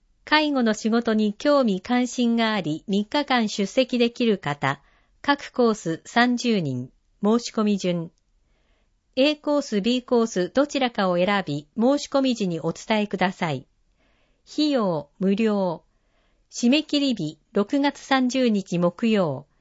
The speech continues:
申し込み、六月六日月曜から電話で、公益財団法人、介護労働安定センター、東京支部。平日午前九時から午後五時。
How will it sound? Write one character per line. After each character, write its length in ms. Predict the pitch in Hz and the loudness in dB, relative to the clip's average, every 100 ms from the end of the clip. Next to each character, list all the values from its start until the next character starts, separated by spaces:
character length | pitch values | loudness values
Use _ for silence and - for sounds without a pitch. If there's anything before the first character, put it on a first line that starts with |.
| _ _ _ _ _ | _ _ _ _ _
申 220 | 220 262 311 | 4 4 4
し 140 | - | -2
込 160 | 277 254 | 0 2
み、 240 | 240 247 _ _ _ - | 0 -2 _ _ _ -2
六 260 | 208 220 302 | -2 0 0
月 260 | 294 285 | 0 0
六 200 | 269 262 | 0 0
日 120 | 262 | 0
月 280 | 240 240 - | 0 0 0
曜 200 | 269 233 | 2 2
か 180 | - 165 | 0 -2
ら 220 | 139 - _ 180 | -2 -6 _ -2
電 300 | 240 254 240 | 0 2 2
話 160 | 226 | 2
で、 240 | 202 220 _ _ _ _ _ | 0 -2 _ _ _ _ _
公 300 | 285 294 294 | 2 4 4
益 300 | 285 - 262 | 2 -2 0
財 220 | 269 262 | 0 2
団 220 | 262 247 | 0 -2
法 300 | 233 226 196 | 0 0 0
人、 340 | - 143 127 143 _ _ _ _ - | -2 -6 -6 -10 _ _ _ _ -2
介 280 | 269 285 | 0 0
護 160 | 277 269 | 0 2
労 200 | 262 254 | 4 4
働 320 | 247 240 247 | 4 4 2
安 200 | 240 247 | 0 0
定 240 | - 247 247 | 0 0 2
セ 180 | 240 | 2
ン 80 | 220 | 0
タ 460 | - 151 143 135 - | -2 -4 -4 -6 -4
ー、 80 | - | 2
東 200 | 269 269 | 2 4
京 240 | 269 254 | 2 2
支 200 | 254 226 | 2 -2
部。 200 | 185 135 - _ _ _ _ _ _ | -2 -2 -6 _ _ _ _ _ _
平 220 | - 247 | 0 2
日 480 | 262 240 233 220 226 214 | 2 -2 -6 -6 -6 -2
午 160 | 269 269 | 0 2
前 200 | 240 202 | 0 0
九 140 | 233 | -2
時 140 | 214 208 | -4 -2
か 120 | 170 | 0
ら 120 | 160 | 0
午 160 | 175 233 | 0 0
後 140 | 185 | 0
五 180 | 160 185 | 2 0
時。 280 | 143 127 | -2 -10